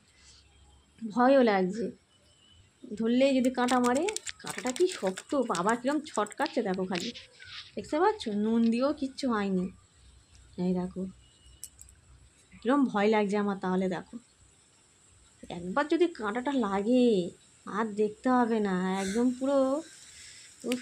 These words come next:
কী শক্ত কাঁটাটা জানো। ছাই টাই নেই আমাদের যে ছাই দিয়ে ধরে কাটবো। ওই দেখো, দেখো, দেখো, দেখো, দেখো, কীরকম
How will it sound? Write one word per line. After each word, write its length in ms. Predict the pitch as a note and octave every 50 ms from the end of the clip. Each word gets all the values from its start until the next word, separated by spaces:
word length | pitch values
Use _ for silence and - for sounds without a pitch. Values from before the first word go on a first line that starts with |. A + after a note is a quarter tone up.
| -
কী 100 | - - B3 - -
শক্ত 260 | - F#3+ F#3 - - B3+ A#3+
কাঁটাটা 320 | A#3+ A#3 A#3 A#3+ A3+ A#3+ A3
জানো। 240 | G#3+ A#3 B3+ D4+ E4+ E4 C4 A#3 - - - - - -
ছাই 360 | - - - B3 B3 C4 C4+ C#4+ C#4 -
টাই 180 | D4+ D4 D4 D4 C#4+ C#4+
নেই 160 | C#4+ C#4+ C#4 C#4
আমাদের 320 | C4+ B3+ B3+ B3+ A#3+ B3 A#3+ A3
যে 100 | A#3+ A#3+ A#3
ছাই 300 | - - A3+ A3+ A#3 A#3+ B3
দিয়ে 180 | A3+ B3 C4 B3+ G#3+ G3+
ধরে 240 | F#3+ A3 A3 G#3+ A#3 A#3 D#3 D#3 - - - - - - - - - -
কাটবো। 340 | A#3+ A3+ A3 G#3 G#3 G#3+ A3 B3+ - -
ওই 80 | B3+ B3
দেখো, 160 | A#3 G3+ G#3
দেখো, 120 | G#3 G3 G#3+
দেখো, 100 | G3+ G3 F3+
দেখো, 100 | F3 F3+
দেখো, 240 | F3+ F3 F3 F#3 F3+ F#3
কীরকম 240 | - G#3+ D4+ G#4